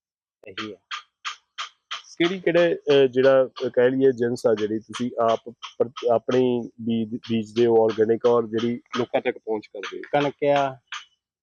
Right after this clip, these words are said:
Speaker 1: ਬਾਸਮਤੀ ਆ, ਸਰੋਂ ਆ, ਸਰੋਂ ਦਾ ਤੇਲ ਆ, ਔਰ ਮਤਲਬ ਸ-, ਅਹ, ਦਾਲਾਂ ਦੂਲਾਂ ਨੇ, ਛੋਲੇ ਆ,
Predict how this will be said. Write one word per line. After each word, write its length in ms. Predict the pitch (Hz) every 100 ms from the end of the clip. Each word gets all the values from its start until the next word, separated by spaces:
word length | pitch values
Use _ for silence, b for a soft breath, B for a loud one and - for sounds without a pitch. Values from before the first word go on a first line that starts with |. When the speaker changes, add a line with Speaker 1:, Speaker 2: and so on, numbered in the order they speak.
| _ _
Speaker 1:
ਬਾਸਮਤੀ 580 | 123 120 127 127 131 131
ਆ, 160 | 120 117 _ _ _ _ _ -
ਸਰੋਂ 520 | - 127 139 147 131
ਆ, 100 | 123 _ _ _
ਸਰੋਂ 320 | - 120 131
ਦਾ 80 | 131
ਤੇਲ 380 | - 117 117 120
ਆ, 260 | 123 113 _ _ _ _ _ _ 120
ਔਰ 140 | 117 117 113 107 101 - _ _ _ _ _ _ -
ਮਤਲਬ 480 | 120 113 113 113 110
ਸ-, 160 | -
ਅਹ, 1200 | - - _ _ - 113 117 110 - - - - 120
ਦਾਲਾਂ 260 | 131 127
ਦੂਲਾਂ 280 | 123 120 120
ਨੇ, 80 | 120 113 - - - -
ਛੋਲੇ 440 | 117 110 113 117
ਆ, 140 | 113